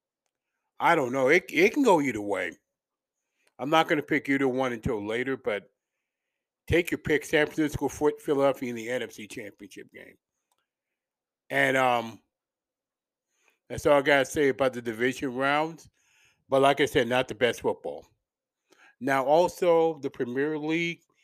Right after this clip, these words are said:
it's mainly you, um, football slash soccer fans. Arsenal won a huge game against Manchester United and has a five-point lead over Manchester City.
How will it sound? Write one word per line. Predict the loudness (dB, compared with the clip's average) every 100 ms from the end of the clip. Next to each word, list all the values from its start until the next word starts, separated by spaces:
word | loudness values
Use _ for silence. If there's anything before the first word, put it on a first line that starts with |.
| _ _
it's | -2
mainly | 0 0
you, | -2 -2 0
um, | 2 0 -6 _ _ _ _ _
football | 4 4 6 2 4
slash | 2 0 0
soccer | -2 0 -4
fans. | -4 -2 -2 -6 -14 _ _ _ _ 0
Arsenal | 2 4 4 2
won | 2 2 0
a | -2
huge | -6 -18 -10 -6 -6 -6 -10 -8
game | -6 -4 -6
against | -6 -8 -8 -12
Manchester | -14 -12 -10 -8 -10 -10 -16
United | -18 -14 -12 -12 -14 _ _ _ _ -20 -20 -8 0
and | 6
has | 6 6
a | 2
five-point | 0 8 10 12 8 2 2 2 0
lead | -4 -2 0 0
over | 0 -2
Manchester | -6 -6 -8 -10 -12 -16
City. | -14 -12 -12 -14